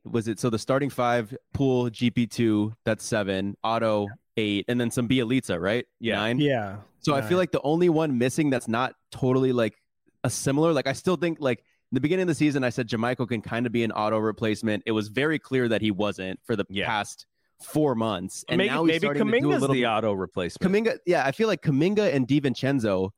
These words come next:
Speaker 1: in this ten man are almost like flyers and, like, you know, there's not really a Bjelica replacement. I guess we could start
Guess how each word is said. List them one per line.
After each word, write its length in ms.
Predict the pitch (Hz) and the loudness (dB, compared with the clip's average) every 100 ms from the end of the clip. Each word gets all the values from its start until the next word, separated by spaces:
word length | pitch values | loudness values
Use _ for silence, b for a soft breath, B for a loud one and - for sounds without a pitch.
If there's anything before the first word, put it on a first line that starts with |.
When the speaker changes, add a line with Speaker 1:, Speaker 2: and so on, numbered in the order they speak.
| _ _ _ _ _ - | _ _ _ _ _ -2
Speaker 1:
in 100 | 135 | 2
this 140 | 135 | 2
ten 300 | - 127 120 | 0 -2 0
man 320 | 107 92 90 - | 0 0 -2 -2
are 100 | 117 | -2
almost 320 | 110 123 123 - | 0 0 -2 -2
like 140 | 104 | -4
flyers 640 | - 110 107 104 90 92 | -2 -2 0 0 0 -2
and, 140 | 92 98 | -2 0
like, 200 | 92 90 - | 0 -2 -4
you 120 | 107 | -2
know, 220 | 98 90 - _ | 0 -4 -10 _
there's 160 | 120 117 | -2 0
not 180 | 135 123 | -2 0
really 240 | 127 127 | 0 2
a 40 | 107 | 0
Bjelica 540 | 123 120 110 120 113 | 0 0 0 -2 0
replacement. 540 | 95 - 92 95 95 - | -2 0 -4 -2 -4 -2
I 80 | 170 | -2
guess 200 | 185 185 | -2 -2
we 100 | 214 | -2
could 140 | 196 | -2
start 260 | 226 180 | -2 -4